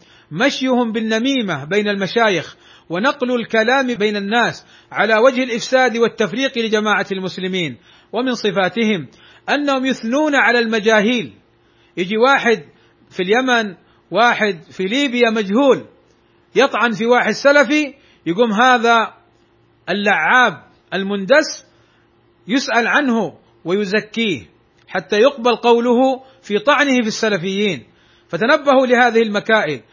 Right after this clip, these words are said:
فمن صفاتهم أنهم يثنون على المجاهيل وعلى المفسدين الذين يطعنوا في السلفيين،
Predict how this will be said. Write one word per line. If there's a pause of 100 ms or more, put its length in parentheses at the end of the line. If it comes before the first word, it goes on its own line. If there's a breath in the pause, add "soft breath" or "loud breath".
(220 soft breath)
فمن
صفاتهم (360 soft breath)
أنهم
يثنون
على
المجاهيل (340 soft breath)
وعلى
المفسدين
الذين
يطعنوا
في
السلفيين،